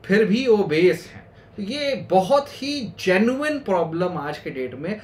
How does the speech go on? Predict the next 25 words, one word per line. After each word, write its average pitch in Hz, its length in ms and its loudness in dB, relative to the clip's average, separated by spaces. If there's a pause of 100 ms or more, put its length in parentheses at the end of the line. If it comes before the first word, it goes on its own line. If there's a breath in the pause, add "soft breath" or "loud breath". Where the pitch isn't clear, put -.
(320 loud breath)
कई 226 160 8
लोगों 185 380 2
की 180 100 -8
हो 147 160 -2
रही 151 140 -4
है 240 80 -4
कि 247 120 -8
वजन 185 460 2
तो 277 160 -6
साठ 220 280 2
सत्तर 226 440 2
है, 170 120 0
पर 190 100 -8
देखने 190 460 0
में 247 120 0
मोटे 175 340 2
लगते 165 280 -6
हैं, 160 80 -6
ऐसे 131 140 -4
लगता 165 280 -8
है 196 140 -8
बहुत 151 260 -6
मोटे 131 200 -8
हैं, 139 200 -10
because 277 360 4